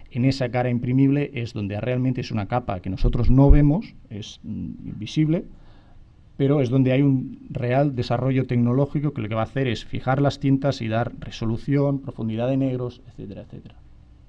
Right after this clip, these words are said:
Bueno, lo que os comentaba hace un momento, ¿no? Lo del desarrollo, resolución, definición, gama cromática, profundidad de,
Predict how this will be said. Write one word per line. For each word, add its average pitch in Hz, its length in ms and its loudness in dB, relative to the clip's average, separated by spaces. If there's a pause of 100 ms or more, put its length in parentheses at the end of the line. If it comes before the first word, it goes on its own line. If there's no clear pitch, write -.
(120)
Bueno, 107 240 -10
lo 113 100 -10
que - 60 -8
os - 80 -12
comentaba 113 400 0
hace 120 180 -4
un 110 60 -4
momento, 98 400 -6
¿no? 120 100 -2
Lo 135 80 0
del 104 100 -2
desarrollo, 123 680 -4
resolución, 120 500 -8
definición, 117 640 -2
gama 101 260 -6
cromática, 117 840 -4
profundidad 110 520 -4
de, 107 300 -6